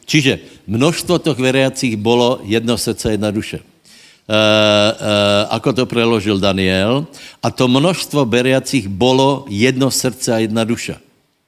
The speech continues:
Prosím vás, tam není „ako jedno srdce a jedna duša“.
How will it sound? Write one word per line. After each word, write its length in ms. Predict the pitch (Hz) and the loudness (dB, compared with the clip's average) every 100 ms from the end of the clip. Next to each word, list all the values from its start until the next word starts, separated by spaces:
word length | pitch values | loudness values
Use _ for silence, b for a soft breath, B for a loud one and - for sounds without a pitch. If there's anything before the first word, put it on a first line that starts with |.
| _ _ _ _ _ B B B | _ _ _ _ _ B B B
Prosím 320 | - 123 - 123 | -8 -4 -2 -2
vás, 100 | - | 0
tam 220 | 123 117 | -2 0
není 480 | 180 185 98 - - | 2 2 0 -6 -10
„ako 560 | 139 - - - 98 - _ | -10 -10 -12 -4 -4 -4 _
jedno 400 | 98 101 95 90 | -4 -2 -4 -6
srdce 340 | - 87 - | -8 -10 -8
a 20 | 87 | -8
jedna 160 | 85 | -8
duša“. 320 | 85 82 - | -10 -14 -20